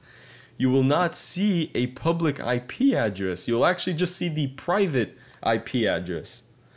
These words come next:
So let's just run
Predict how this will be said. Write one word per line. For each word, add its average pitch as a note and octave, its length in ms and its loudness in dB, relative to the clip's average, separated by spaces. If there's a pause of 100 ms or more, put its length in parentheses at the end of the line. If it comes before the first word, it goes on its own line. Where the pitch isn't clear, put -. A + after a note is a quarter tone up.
(500)
So A#2+ 520 2 (580)
let's D#3+ 320 4
just - 180 -2
run C3 560 2